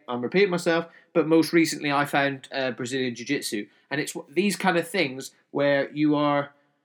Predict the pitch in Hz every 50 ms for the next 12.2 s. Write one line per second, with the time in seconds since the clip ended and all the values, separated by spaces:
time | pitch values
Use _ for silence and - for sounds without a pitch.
0 | _ _ _ - 151 151 151 147 - 175 190 196 190 180 151 135 127 127 - -
1 | _ _ _ _ _ _ _ - 143 131 131 131 - - - - - - 208 190
2 | 185 185 180 170 165 - - 175 170 156 147 - - 131 110 95 104 120 139 139
3 | 143 135 - - 170 165 175 165 175 165 156 - 185 180 165 151 147 147 147 131
4 | - 160 160 - 190 202 202 202 - 196 202 180 - - 180 170 160 151 156 147
5 | 143 147 - - 147 - 202 202 - 185 180 - _ _ _ _ _ _ _ _
6 | _ _ _ _ _ - 127 131 131 127 127 127 117 147 147 139 135 131 135 139
7 | - 175 165 156 151 - 165 175 196 190 175 - 170 139 127 - 143 139 151 165
8 | 202 196 196 220 226 - - - - 165 147 147 - - - 147 - 151 135 120
9 | 131 131 135 123 131 131 135 143 135 135 - - 147 147 147 139 120 120 - -
10 | 117 120 123 123 120 117 123 135 139 139 - 110 - - 131 127 - - 175 165
11 | 156 151 147 - 165 143 117 113 135 131 127 123 135 170 180 175 - 117 101 107
12 | - 107 -